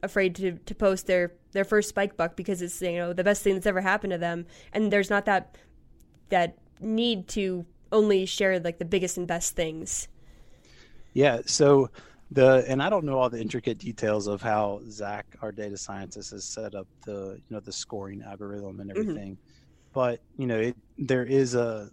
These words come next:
Speaker 2: there's a difficulty component to scoring an animal or, you know, a trophy, a fish, in the method of whether you used a, a bow or a shotgun or a rifle,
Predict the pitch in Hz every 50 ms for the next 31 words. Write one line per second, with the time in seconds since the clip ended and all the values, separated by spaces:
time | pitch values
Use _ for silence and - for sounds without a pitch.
0 | - _ - - 131 123 120 123 113 110 107 123 131 - - 147 - - 123 113
1 | - 120 110 - 120 110 107 - 113 110 104 107 107 - - - - 117 107 104
2 | 104 - - - - 107 104 104 104 104 101 104 101 101 101 101 98 95 95 101
3 | 104 - _ _ _ _ _ _ _ _ _ - - 107 104 104 101 101 98 -
4 | - 127 113 104 98 101 - - - 110 104 - - 101 98 101 104 98 95 -
5 | - - 104 98 101 - - - - _ _ _ _ _ _ _ _ _ - 120
6 | 110 107 107 104 104 104 - - 120 110 107 104 104 104 104 101 107 107 - 123
7 | 120 113 110 107 107 101 98 - - 110 120 135 - - - - _ _ - -
8 | 117 110 110 104 104 101 104 - - - - - - _ - 110 107 104 104 104
9 | 98 98 101 104 101 101 101 101 101 101 101 101 95 95 - - - - - 127
10 | - - _ _ _ - 110 95 - 104 101 98 101 107 110 113 117 120 - 170
11 | 110 98 98 101 98 101 98 - - 101 - - - 101 104 - - - 120 120
12 | 123 120 117 98 95 92 95 95 101 113 - - 135 127 127 131